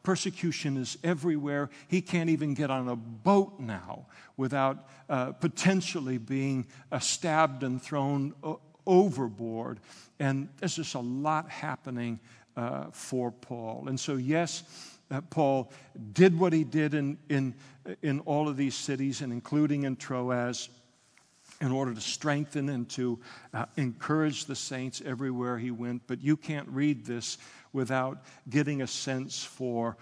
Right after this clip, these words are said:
what Christian fellowship meant to him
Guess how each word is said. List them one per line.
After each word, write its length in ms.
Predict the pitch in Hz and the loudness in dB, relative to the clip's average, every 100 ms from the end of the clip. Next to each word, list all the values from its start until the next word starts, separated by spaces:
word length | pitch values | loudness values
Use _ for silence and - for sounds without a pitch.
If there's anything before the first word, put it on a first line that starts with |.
| - | -14
what 200 | - 135 | -4 -4
Christian 400 | - 156 - 135 | -2 -4 -4 -8
fellowship 600 | 120 - 127 123 - 131 - | -6 -6 -6 -6 -8 -12 -6
meant 320 | 123 127 123 | -4 -2 -4
to 100 | 131 | -10
him 440 | 98 117 113 113 | -8 -6 -4 -4